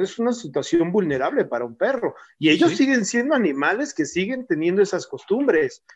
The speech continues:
Speaker 2: Hmm.
Speaker 1: Es nosotros, por ejemplo, cotorreamos mucho con eso de a las cuantas vueltas echa un perro, ¿sí? Pues a la última. Y me preguntan, "Oye, ¿por qué tantas vueltas?". Pues porque está viendo que esté seguro el perro para poderse dormir,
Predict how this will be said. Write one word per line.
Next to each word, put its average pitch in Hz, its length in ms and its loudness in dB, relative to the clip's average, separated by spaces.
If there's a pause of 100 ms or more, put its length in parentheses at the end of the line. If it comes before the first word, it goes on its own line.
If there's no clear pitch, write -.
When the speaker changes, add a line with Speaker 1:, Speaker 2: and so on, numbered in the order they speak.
(240)
Speaker 2:
Hmm. 147 80 -8
Speaker 1:
Es 170 140 4
nosotros, 208 540 2
por 160 140 4
ejemplo, 165 300 0
cotorreamos 143 580 -2
mucho 156 340 0
con 139 320 -4
eso 151 220 -2
de 127 200 -2
a 131 80 -4
las 131 160 -6
cuantas 165 360 -4
vueltas 160 380 -2
echa 170 200 -4
un 139 120 -12
perro, 151 420 -2 (320)
¿sí? 147 260 -4
Pues 156 220 -10
a 120 120 -8
la 120 160 -4
última. 170 560 -2 (360)
Y 156 140 -4
me 156 140 0
preguntan, 160 460 -2
"Oye, 196 180 -4
¿por 175 180 -8
qué 196 100 0
tantas 208 440 -4
vueltas?". 190 500 -4 (240)
Pues 226 200 -8
porque 208 180 -4
está 226 160 -4
viendo 254 300 -4
que 185 100 -2
esté 208 220 -4
seguro 202 440 0
el 143 120 0
perro 226 260 -2
para 123 220 -4
poderse 175 420 -4
dormir, 156 580 -4